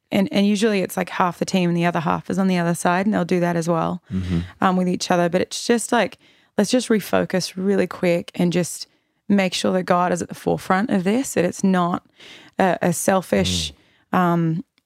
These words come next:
Speaker 1: ambition that we're, that, that we're trying to, um, appease or, or kind of just, I, I don't even know what else, but God, God needs to be the center. And I think, um,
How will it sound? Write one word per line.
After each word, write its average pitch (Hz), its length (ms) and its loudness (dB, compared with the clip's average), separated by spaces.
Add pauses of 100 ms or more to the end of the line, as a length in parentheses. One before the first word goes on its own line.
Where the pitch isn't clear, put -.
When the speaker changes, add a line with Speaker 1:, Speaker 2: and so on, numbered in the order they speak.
(140)
Speaker 1:
ambition 196 580 2
that - 160 -2
we're, 185 300 0
that, - 160 -2
that - 100 -2
we're 180 100 0
trying 180 320 0
to, 175 240 -2 (360)
um, 175 240 0
appease 190 540 0
or, 170 340 2 (380)
or 175 140 2
kind 180 300 0
of 170 220 -4 (840)
just, - 180 0 (100)
I, 196 200 2
I 185 140 2
don't 185 140 2
even 175 180 2
know 170 160 2
what 165 100 0
else, 170 220 0
but 185 200 0
God, 180 400 0 (340)
God 185 220 2
needs 208 240 0
to 185 80 -2
be 175 120 0
the 165 100 2
center. 180 500 0
And 180 100 2
I 170 80 2
think, 220 420 -2 (500)
um, 170 420 0